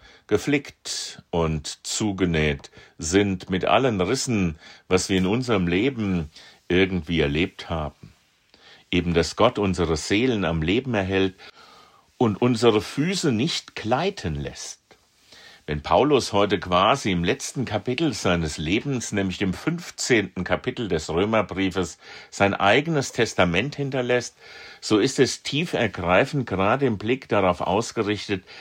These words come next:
was den Menschen in ihrem Leben möglich sein könnte.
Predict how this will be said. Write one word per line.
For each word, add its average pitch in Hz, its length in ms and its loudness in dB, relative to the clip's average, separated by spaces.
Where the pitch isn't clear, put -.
was - 280 0
den 95 240 4
Menschen 92 640 -2
in 87 360 0
ihrem 80 360 0
Leben 92 600 2
möglich 80 580 0
sein 80 400 -4
könnte. 95 540 -8